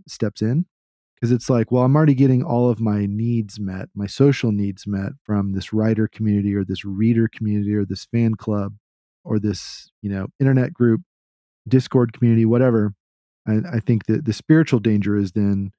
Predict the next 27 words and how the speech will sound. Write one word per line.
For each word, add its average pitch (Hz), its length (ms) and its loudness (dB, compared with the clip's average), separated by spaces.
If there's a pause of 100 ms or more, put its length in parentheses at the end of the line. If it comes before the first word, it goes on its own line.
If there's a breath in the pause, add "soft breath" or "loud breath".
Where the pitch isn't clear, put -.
(380)
"Well, 107 140 0
why 110 160 2
should 110 200 -2
I 104 40 0
plug 104 320 -4
into 101 560 -2
a 95 140 -6
local 95 840 -6 (640)
church, - 500 -8 (160)
like, 104 220 -6
like 98 220 -6
an 104 100 -4
in-person 117 920 0
with 107 260 -2 (260)
pastors 110 580 -4
overseeing 104 640 -4
me, 101 280 -2
with 98 300 -4
people 107 280 -4
discipling 101 640 -6
me, 98 300 -4
with 95 120 -8 (640)
people 101 580 -2
teaching 107 340 -2
me 104 100 -4
the 98 100 -4
word?" 101 400 -2